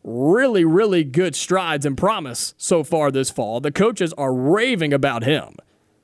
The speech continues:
Raving about Jay Fair, who is just a,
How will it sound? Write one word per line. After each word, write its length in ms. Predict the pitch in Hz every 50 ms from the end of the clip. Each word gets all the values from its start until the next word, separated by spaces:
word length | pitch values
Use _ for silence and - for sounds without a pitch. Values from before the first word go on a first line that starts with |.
| _ _ _
Raving 840 | 123 127 156 196 233 277 302 339 349 311 226 156 131 90 71 87 - -
about 340 | - 143 156 160 147 127
Jay 200 | 127 - 151 135
Fair, 480 | 123 - - 135 104 80 71 - - - _ _ _ _ _ _ _ _ _ _ -
who 180 | 156 175 180
is 160 | 175 170 160 -
just 320 | - 190 196 190 - -
a, 340 | 180 160 156 147 139 139